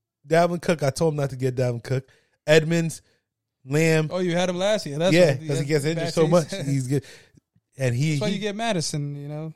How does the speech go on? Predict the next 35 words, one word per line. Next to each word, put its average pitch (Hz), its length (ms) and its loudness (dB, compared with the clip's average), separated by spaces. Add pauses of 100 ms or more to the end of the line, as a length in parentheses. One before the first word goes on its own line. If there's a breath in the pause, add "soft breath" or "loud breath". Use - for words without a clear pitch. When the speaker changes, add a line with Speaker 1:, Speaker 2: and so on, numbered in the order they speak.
Speaker 2:
That's 147 120 -6
Speaker 1:
Yeah. 131 160 4
Speaker 2:
why. 113 80 -4 (380)
Speaker 1:
Yeah, 226 140 6
Madison. 285 400 4 (200 loud breath)
Matter 277 160 8
of - 80 -2
fact, 403 200 -2
I, - 220 -4
sometime 254 400 6
when 220 140 6
Madison 196 340 6
goes 170 240 4
in, 175 120 6
he 180 60 2
gets 170 200 2
more 151 140 6
points 151 280 0
than 131 120 2
Dalvin 127 280 4
Cook. - 240 -2 (260 loud breath)
Speaker 2:
Mm-hmm. 143 200 -10 (180)
Speaker 1:
I 156 100 4
don't 202 120 4
know 165 80 8
why. 151 480 8
It 147 160 -2
just, 143 500 0
they, 143 240 2
they 131 340 -2
started 123 500 -4
giving 127 220 2
him 135 160 2
the 123 60 -6
ball. 143 300 2